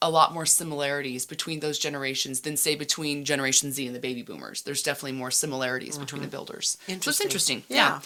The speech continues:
Speaker 2: yeah.
Speaker 1: So to communicate with those people, my people like my grandma, she's passed on now, but one-on-one communication's best, to ask questions and listen closely.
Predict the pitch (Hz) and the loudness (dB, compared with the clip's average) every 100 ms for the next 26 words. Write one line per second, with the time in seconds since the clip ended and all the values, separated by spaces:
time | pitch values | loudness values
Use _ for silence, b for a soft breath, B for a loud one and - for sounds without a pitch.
0 | B 214 - 302 294 277 - 285 330 330 | B -4 2 4 6 4 4 4 6 6
1 | 311 247 214 208 196 190 - 214 202 330 | 6 4 4 2 2 2 2 0 0 -2
2 | B B - 190 180 - - 220 202 196 | B B 2 6 6 4 -2 -2 2 2
3 | 196 185 180 175 185 220 - - 226 202 | 2 4 6 6 2 -2 -2 0 0 4
4 | 190 190 190 175 175 175 208 175 151 B | 4 4 4 2 2 2 2 2 0 B
5 | - 190 214 208 208 208 - 208 190 196 | 0 6 8 8 4 2 -2 -2 -2 0
6 | 190 - 185 160 170 175 - - - - | 2 2 0 2 4 4 2 0 0 2
7 | 165 175 - - 170 185 - 226 240 254 | 2 2 -2 -2 0 2 2 2 2 0
8 | - 165 156 160 170 170 165 - 151 160 | 0 -2 -2 -2 -2 -2 -6 -6 -4 -2
9 | - 220 294 | -2 -2 -6